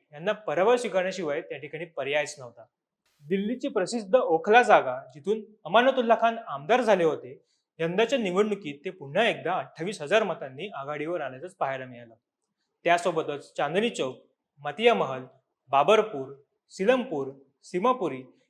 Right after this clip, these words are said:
या भागात आम आदमी पक्षाला यश आल्याचं दिसतंय. एकंदरीतच आम आदमी पक्षाला मुस्लिम बहुल भागात आपला झाडू हवा तसा फिरवता आला नाही,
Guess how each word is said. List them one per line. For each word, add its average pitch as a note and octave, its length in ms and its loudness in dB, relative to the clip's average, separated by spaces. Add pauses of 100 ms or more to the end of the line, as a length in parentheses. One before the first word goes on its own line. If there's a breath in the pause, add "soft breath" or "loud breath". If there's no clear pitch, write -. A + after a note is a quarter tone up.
(160)
या A#3+ 140 10
भागात D#3 320 8 (160)
आम A3+ 180 4
आदमी G3 180 0
पक्षाला D3+ 420 -8
यश E3+ 360 -6
आल्याचं B2+ 300 -10
दिसतंय. A#2+ 320 -16 (960)
एकंदरीतच F3+ 720 4 (100)
आम A3+ 240 4
आदमी A3 200 2
पक्षाला E3 520 -2
मुस्लिम E3 480 -10
बहुल G3+ 220 2
भागात C#3+ 320 0 (360)
आपला F3+ 280 -4
झाडू E3 460 0 (260)
हवा G3 200 8
तसा D#3+ 200 -2
फिरवता D3+ 480 -6
आला C3+ 120 -4
नाही, B2 180 -20